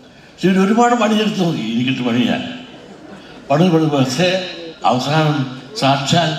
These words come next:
പിണറായി വിജയൻ ഒരു സ്റ്റേറ്റ്മെന്റ് ഇറക്കിയതോടുകൂടി ഇവന്മാരുടെ ക്ലച്ച് താഴത്ത് പോയി. പിന്നെ കണ്ടില്ല. ഞാൻ വലിയ വർഗീയവാദിയാണെന്ന് പറഞ്ഞു. ഞാൻ അവിടെ പോയി ആണ് വലിയ കുഴപ്പം കാണിക്കുന്നത്. നിങ്ങളൊന്ന് ആലോചിച്ചു, ഞാൻ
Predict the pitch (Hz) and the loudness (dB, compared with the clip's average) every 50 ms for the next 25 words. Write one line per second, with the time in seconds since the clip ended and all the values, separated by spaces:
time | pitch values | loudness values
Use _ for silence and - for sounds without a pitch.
0 | - - - - - - - - - - - - - - 131 131 147 151 156 170 | -8 -10 -12 -16 -20 -20 -20 -20 -20 -20 -20 -16 -8 -4 -2 0 0 2 2 4
1 | 180 180 180 185 185 156 151 151 147 151 - - - - - - - - - - | 4 4 4 4 2 0 0 0 0 0 0 0 -2 -6 -10 -12 -14 -16 -14 -8
2 | - 147 143 139 131 127 127 123 156 156 - 156 156 151 135 127 120 107 117 127 | -6 -4 -4 -4 -4 -2 0 2 2 2 0 -2 -2 0 0 0 0 -2 0 2
3 | 135 131 120 120 120 120 117 117 117 101 92 - - - - - - - - 117 | 2 2 2 2 2 0 0 0 0 -2 -4 -6 -10 -14 -18 -20 -20 -14 -8 -4
4 | 127 131 120 123 117 113 117 110 110 107 107 107 - - - - - - - - | -2 0 0 2 2 2 2 0 -2 -4 -6 -8 -10 -14 -18 -20 -20 -20 -20 -20
5 | - - - - - 98 98 - - - - - - - - - - - - - | -20 -20 -10 -4 -2 -2 -2 -2 -6 -8 -6 -6 -6 -8 -10 -14 -16 -20 -20 -20
6 | - - - - 101 95 95 104 107 107 - - - - 64 64 64 - - - | -20 -16 -6 -2 0 0 2 2 0 -2 -4 -8 -10 -12 -14 -14 -14 -16 -18 -18
7 | - - - - - 151 160 139 117 101 78 73 80 82 87 - - - - - | -18 -18 -14 -6 -2 0 2 2 2 0 0 -4 -6 -6 -8 -8 -10 -12 -14 -14
8 | - - - - - - - - 135 151 170 185 180 185 180 175 175 170 175 165 | -16 -20 -20 -20 -20 -20 -10 -2 2 2 4 4 4 2 0 0 0 2 2 2
9 | 165 156 156 160 170 208 220 240 226 220 220 220 226 214 196 190 175 156 143 - | 2 2 0 0 2 2 4 4 4 4 2 2 0 0 0 -2 -4 -4 -6 -6
10 | - - - - - - - - - - - _ - - 143 170 180 196 190 190 | -8 -12 -14 -18 -20 -20 -20 -20 -20 -20 -20 _ -14 -4 0 2 2 2 2 0
11 | 190 180 170 175 180 175 170 165 165 170 160 160 175 202 208 202 196 185 170 180 | -2 -4 -4 -2 -2 0 2 2 0 0 -2 -2 -2 -2 -2 0 0 0 0 -2
12 | 208 196 175 160 156 131 117 110 98 - - - - - - - - - 226 240 | 0 0 0 0 -2 -4 -6 -6 -8 -10 -12 -16 -20 -20 -20 -20 -10 -2 0 2
13 | 220 202 185 156 135 117 107 110 113 113 110 107 113 123 143 156 160 | 2 2 2 2 0 -2 -2 -2 -4 -4 -6 -6 -4 -2 -2 -2 -2